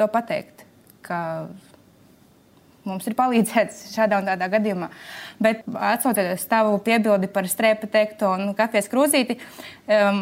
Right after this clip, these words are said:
man ir nācies arī to dzirdēt savās lekcijās, un, uh, kad es tikko, tikko sāku strādāt nozarē, man aizsūtīja uz preses konferenci uz Pareizticīgo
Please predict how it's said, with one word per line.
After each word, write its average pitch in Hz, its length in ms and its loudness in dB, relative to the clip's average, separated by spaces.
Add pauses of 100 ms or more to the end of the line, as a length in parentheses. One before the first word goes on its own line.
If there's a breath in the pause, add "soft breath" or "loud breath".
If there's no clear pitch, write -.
(100)
man 254 180 8
ir 240 60 6
nācies 214 340 2
arī 254 160 2
to 349 80 4
dzirdēt 294 400 2
savās 233 320 2
lekcijās, 226 560 0
un, 220 300 2 (240)
uh, 208 320 2
kad 220 100 2
es 220 160 0
tikko, 262 240 2
tikko 226 240 0
sāku 202 240 -2
strādāt 196 400 0
nozarē, 277 460 2 (500 loud breath)
man 226 160 4
aizsūtīja 214 560 2
uz 190 240 0
preses 233 320 0
konferenci 208 540 0
uz 185 100 -6
Pareizticīgo 196 640 0